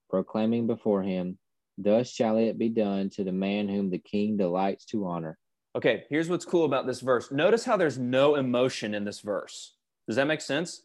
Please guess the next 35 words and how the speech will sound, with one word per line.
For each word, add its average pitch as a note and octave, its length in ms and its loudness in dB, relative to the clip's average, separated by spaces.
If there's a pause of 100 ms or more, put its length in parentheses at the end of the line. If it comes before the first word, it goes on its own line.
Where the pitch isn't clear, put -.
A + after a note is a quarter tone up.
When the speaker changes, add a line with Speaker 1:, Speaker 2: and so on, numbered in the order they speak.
(160)
Speaker 2:
It's B2+ 180 0
very B2 360 0
cut - 360 -2
and B2 180 -4
dry, G#2+ 480 -4 (1040)
which - 360 -4 (1400)
I D#3 120 -4
don't G3 140 2
even D3+ 280 2
know. A#2 320 -2 (1000)
Have E3+ 200 2
you G3 100 2
ever F#3+ 260 4
been G3+ 280 2
so D#3+ 560 0
mad C3+ 680 0
and C3+ 160 0
defeated A#2+ 640 0
that A#2 180 -2
you A#2+ 100 0
literally A2+ 340 2
just, A#2 180 -4
like, A2 180 -8
don't A#2 160 0
even A2+ 220 -2
feel A2 420 -6
anything A#2 420 -4
anymore? B2 560 -4 (300)
That's B2+ 460 2
where D3+ 160 4
Haman B2+ 500 0
is G#2+ 180 -2
at G2+ 140 -2
this A2 200 -2
point. G2 400 -6